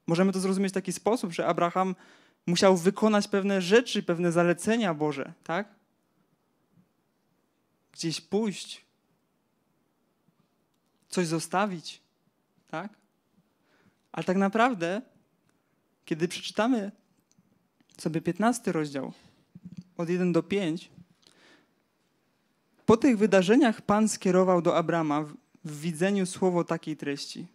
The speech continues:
„Nie bój się, Abramie, ja jestem twoją tarczą, twoją zapłatą będzie, twoja zapłata będzie bardzo obfita”. Abram odpowiedział: „Wszechmocny Panie, co możesz mi dać, skoro odchodzę bez-, odchodzę bezdzietny,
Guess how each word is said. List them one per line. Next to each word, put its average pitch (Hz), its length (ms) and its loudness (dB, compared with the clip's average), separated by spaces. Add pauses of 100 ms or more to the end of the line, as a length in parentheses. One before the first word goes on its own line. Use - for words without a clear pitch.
(140)
„Nie 247 180 2
bój 170 200 2
się, - 180 -6
Abramie, 151 480 -2
ja 165 140 0
jestem 190 340 -2
twoją 160 320 -4
tarczą, 202 480 0 (440)
twoją 170 320 0
zapłatą 180 640 0
będzie, 160 280 -2 (220)
twoja 170 180 2
zapłata 190 420 2
będzie 165 280 -4
bardzo 170 340 0
obfita”. - 500 -10 (1600)
Abram 202 260 6
odpowiedział: 175 500 2
„Wszechmocny 214 760 0
Panie, 143 440 -2 (140)
co 220 220 2
możesz 254 380 2
mi 170 100 -2
dać, 170 240 0
skoro 160 340 0
odchodzę 175 520 0
bez-, 156 360 -4 (1200)
odchodzę 180 600 0 (420)
bezdzietny, 165 760 0